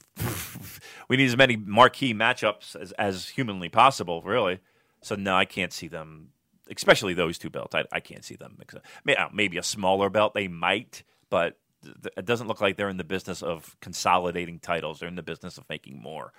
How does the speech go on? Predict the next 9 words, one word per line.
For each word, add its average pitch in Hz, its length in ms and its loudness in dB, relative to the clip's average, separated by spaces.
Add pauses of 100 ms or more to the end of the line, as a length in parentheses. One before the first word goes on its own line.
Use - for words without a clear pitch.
(440)
Um, 78 440 -14 (360)
and 87 320 -10
with 87 100 -12
two 107 160 -8
dome 101 300 0
shows 113 560 -2
in 113 100 -10
January, 143 480 -2
they, 175 120 -10